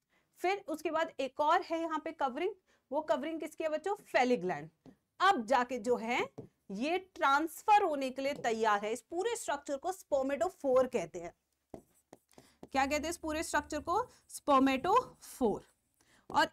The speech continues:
इस spermatophore को मेल से फीमेल में ट्रांसफर करने के लिए क्या चाहिए होता है बच्चों? यहाँ चाहिए होता है हमें gonapophysis। क्या चाहिए होता है बच्चों? Gonapophysis चाहिए होता है। क्या चाहिए होता है? Gonapophysis,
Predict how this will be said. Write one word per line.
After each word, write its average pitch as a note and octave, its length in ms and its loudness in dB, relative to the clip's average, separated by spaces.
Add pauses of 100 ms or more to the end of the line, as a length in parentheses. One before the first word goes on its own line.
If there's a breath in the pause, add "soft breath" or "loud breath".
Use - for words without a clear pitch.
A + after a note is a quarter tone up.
(100)
इस B4 260 0
spermatophore D4 840 0
को D#4+ 120 0
मेल D4 420 -2
से G4 100 -2
फीमेल D#4+ 500 0
में F#4+ 120 0
ट्रांसफर C4 420 -4
करने B3 280 -6
के C4 80 -8
लिए C4+ 100 -4
क्या C4 220 0
चाहिए C4 260 -2
होता B3 200 0
है A#3 60 -4
बच्चों? E4 300 0 (280 loud breath)
यहाँ B3 220 4
चाहिए C#4+ 220 0
होता C4+ 180 2
है D4+ 60 4
हमें D4+ 160 2
gonapophysis। A#3+ 1400 2 (300 soft breath)
क्या C#4 160 4
चाहिए D#4+ 200 0
होता D#4+ 180 2
है D#4 60 -2
बच्चों? D#4+ 260 0 (340)
Gonapophysis B3 1000 2
चाहिए A3+ 220 -6
होता F#3+ 140 -6
है। G3 60 -6
क्या B3+ 160 -4
चाहिए C#4 160 -6
होता D4+ 120 -6
है? D4 60 -4
Gonapophysis, A#3 920 -4